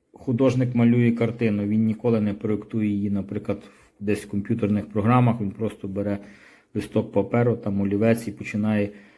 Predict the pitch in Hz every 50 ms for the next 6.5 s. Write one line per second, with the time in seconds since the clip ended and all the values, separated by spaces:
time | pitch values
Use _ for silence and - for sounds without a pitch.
0 | _ _ _ _ _ - 104 101 101 101 98 95 95 92 92 - - _ - -
1 | 101 104 107 113 110 107 - 107 101 - - 104 101 - - 104 104 101 - -
2 | 104 101 101 101 95 - - - 95 90 - - 95 107 123 127 123 120 110 117
3 | 123 113 113 110 104 - - 104 - - - - - 110 104 101 98 95 95 95
4 | 101 101 98 95 101 98 98 104 110 113 113 117 - 101 - - - 101 190 -
5 | - 104 - - - 98 - - 101 98 101 - - - 101 104 117 113 101 104
6 | 101 - - - 101 101 98 95 98 95